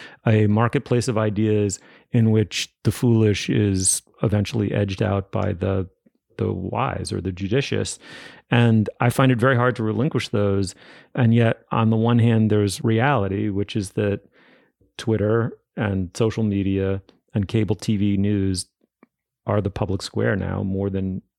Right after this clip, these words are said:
you know, the New Republic and <laughs> your and my podcast, you know?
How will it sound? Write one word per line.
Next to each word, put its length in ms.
you 100
know, 180
the 140
New 120
Republic 560
and 340
<laughs> 140
your 240
and 100
my 140
podcast, 760
you 80
know? 240